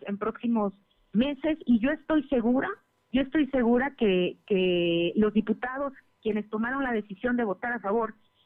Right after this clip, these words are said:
y los diputados quienes tomaron la decisión de tomar, de votar en contra, también tienen su, su argumento muy legítimo y es muy respetable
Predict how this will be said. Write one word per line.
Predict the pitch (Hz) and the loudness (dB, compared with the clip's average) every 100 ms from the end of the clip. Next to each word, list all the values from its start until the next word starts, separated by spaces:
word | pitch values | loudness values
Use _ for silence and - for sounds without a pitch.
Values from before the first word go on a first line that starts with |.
| _ | _
y | 214 | 0
los | 208 202 | 0 0
diputados | 208 - - 240 233 - | -2 -4 -8 -6 -8 -6
quienes | 202 196 - | -6 -6 -4
tomaron | 202 208 226 220 | -4 -2 -2 -2
la | |
decisión | 196 190 214 | -4 -4 -4
de | 214 | -4
tomar, | 202 185 190 190 185 | -4 -6 -4 -4 -6
de | 180 190 | -4 -4
votar | 185 196 190 | -2 -6 -8
en | 185 | -4
contra, | 220 226 277 | -4 -4 -4
también | 240 240 269 262 | 0 2 2 2
tienen | 254 311 330 320 440 _ _ _ _ _ | 0 2 0 -2 -4 _ _ _ _ _
su, | - 220 208 208 196 190 190 185 180 170 165 - - _ _ _ | 0 2 4 4 4 2 2 0 0 -2 -4 -12 -20 _ _ _
su | - | -6
argumento | 208 214 226 269 311 - 440 - | -2 0 2 2 -2 -2 -6 0
muy | 220 262 294 | 2 2 2
legítimo | 302 - 247 269 285 339 | 0 0 0 2 2 0
y | 226 | 0
es | 240 | 2
muy | 247 262 | 4 4
respetable | 269 - 233 214 233 226 | 0 -6 -8 -6 -4 -6